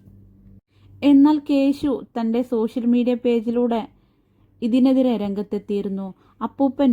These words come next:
മരിച്ചിട്ടില്ല, അത്യാസന്ന നിലയിൽ ഹോസ്പിറ്റലിൽ കഴിയുകയാണ്. കൂടാതെ രാജേന്ദ്രൻ്റെ Facebook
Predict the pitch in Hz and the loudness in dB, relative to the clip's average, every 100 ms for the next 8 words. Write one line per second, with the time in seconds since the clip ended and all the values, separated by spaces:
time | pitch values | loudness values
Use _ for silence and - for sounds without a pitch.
0 | 214 196 202 - 214 214 202 190 185 - | 0 -4 -8 -10 -10 -6 -8 -8 -14 -14
1 | 208 202 262 254 262 269 262 262 262 269 | -14 -10 -4 -2 0 0 2 2 0 0
2 | 240 220 196 190 - - 214 233 226 202 | -2 -4 -8 -10 -12 -12 -8 -4 -4 -6
3 | 180 185 180 185 185 196 196 196 190 - | -8 -12 -10 -10 -6 -6 -6 -6 -8 -12
4 | _ _ _ _ _ _ _ _ _ _ | _ _ _ _ _ _ _ _ _ _
5 | _ _ _ _ _ _ _ - 262 262 | _ _ _ _ _ _ _ -2 0 2
6 | 269 262 254 240 233 233 262 262 254 262 | 2 2 0 0 -2 -2 0 0 0 0
7 | 254 262 247 226 - - 247 | 0 -2 -2 -2 -4 -10 -10